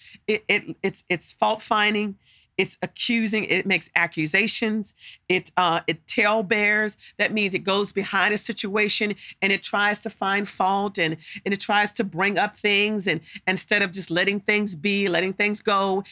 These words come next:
it's a gossiping type of spirit. All of that's connected to that. And so, so,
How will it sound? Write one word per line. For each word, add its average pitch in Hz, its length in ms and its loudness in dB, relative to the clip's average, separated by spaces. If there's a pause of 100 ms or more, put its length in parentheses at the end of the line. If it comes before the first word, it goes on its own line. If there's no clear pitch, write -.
(100)
it's 208 140 -2
a 240 60 2
gossiping 202 720 0
type 202 380 0
of 202 80 -6
spirit. 208 500 -2 (240)
All 277 160 2
of 269 80 2
that's 226 160 2
connected 185 600 -2
to 160 100 -8
that. 147 280 0 (360)
And 220 120 0
so, 226 420 2 (220)
so, 247 460 0